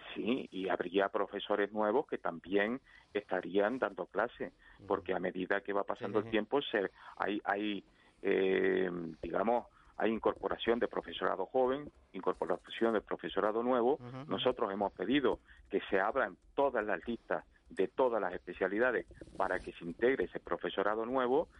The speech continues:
Speaker 1: y también hay jubilaciones. Es decir, que el profesorado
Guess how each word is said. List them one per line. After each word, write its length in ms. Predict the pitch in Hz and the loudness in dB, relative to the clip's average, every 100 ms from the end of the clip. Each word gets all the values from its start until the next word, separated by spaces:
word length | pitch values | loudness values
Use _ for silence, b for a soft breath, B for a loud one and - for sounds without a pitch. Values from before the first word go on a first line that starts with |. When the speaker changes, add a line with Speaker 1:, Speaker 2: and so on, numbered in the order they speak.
| b b | b b
Speaker 1:
y 120 | 92 | -14
también 360 | - 82 80 82 | -8 -6 -2 0
hay 100 | 117 | 0
jubilaciones. 720 | 147 92 80 78 107 135 117 - b b - | 0 -6 -6 -2 2 2 0 -6 b b -4
Es 120 | - | 0
decir, 320 | 107 104 117 104 | 0 2 0 0
que 280 | 92 82 - | 0 0 0
el 140 | 80 85 | -6 -6
profesorado 840 | - - 90 82 90 101 110 | -6 -6 -4 -2 0 2 2